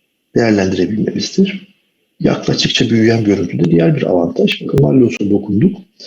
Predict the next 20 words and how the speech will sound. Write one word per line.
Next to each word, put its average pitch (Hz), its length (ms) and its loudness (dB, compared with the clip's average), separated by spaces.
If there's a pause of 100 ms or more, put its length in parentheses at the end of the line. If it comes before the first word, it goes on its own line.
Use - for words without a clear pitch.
(640)
Oradan 123 300 0
ingusa 120 400 0
stapes'e - 460 -2
iletildiğini 92 580 2
ve 135 40 2
malleus 117 480 0
tuşesiyle 113 500 0
yuvarlak 110 500 2
penceresinden, 196 880 -2 (760)
hastanın - 360 -4
yuvarlak 95 460 2
penceresinden - 760 0
bir, - 380 -4 (100)
e, 95 340 2 (540)
dışarıya 98 340 2
doğru 92 240 0
bir 92 100 2
refle 101 300 -2
geldiğini 92 380 2
görebiliyoruz. 90 760 -2